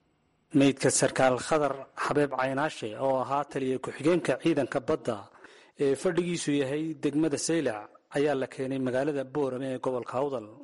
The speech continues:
sida ay idaacadda V O A u xaqiijiyeen howlwadeennada caafimaadka ee ka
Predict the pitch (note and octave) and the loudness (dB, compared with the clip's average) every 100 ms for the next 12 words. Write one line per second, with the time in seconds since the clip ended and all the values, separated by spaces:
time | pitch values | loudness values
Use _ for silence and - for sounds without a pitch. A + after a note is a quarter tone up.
0 | - - C3+ B2+ A#2+ B2 B2+ A#2+ C#3+ C#3 | -12 -4 -2 -2 -2 -2 0 0 0 -2
1 | A#2+ E3 D#3+ D3 D3 C3+ A2+ - - - | -4 0 2 2 2 -2 -6 -12 -20 -20
2 | - - - F#3+ - E3 D#3 C#3+ D3+ D#3+ | -20 -20 -2 -2 0 2 2 0 0 0
3 | D#3+ B2+ A2+ C#3+ - C#3+ C#3+ C#3 C#3+ F3 | 2 -2 -8 -12 -2 0 2 2 0 -2
4 | C#3+ C3 C3+ C#3+ E3 D3 - C#3 C3 - | -4 -4 -6 -6 -6 -6 -6 -4 -4 -4